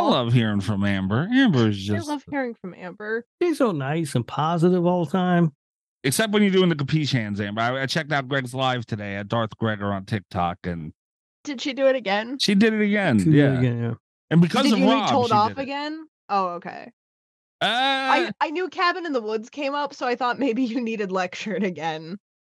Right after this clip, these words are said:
Speaker 1: Yeah, Cabin in the Woods came up. Uh, uh, Silence of the Lambs came up. A couple of things me and Amber don't tech-, really agree on.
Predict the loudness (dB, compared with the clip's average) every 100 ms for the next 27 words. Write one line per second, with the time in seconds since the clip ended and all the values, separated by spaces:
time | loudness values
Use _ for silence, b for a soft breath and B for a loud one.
0 | _ _ 0 0 2 -2 0 -2 0 0
1 | -2 -2 -2 -2 -2 -4 -8 -6 0 0
2 | 0 -2 -4 -6 -4 -2 0 -2 -2 -6
3 | -4 -2 -2 -2 -2 0 0 -2 -4 -2
4 | -2 0 -2 0 -2 -2 -2 -4 -2 -2
5 | -2 -2 -2 -4 -4 -6 -4 -2 2 2
6 | 2 2 2 0 -2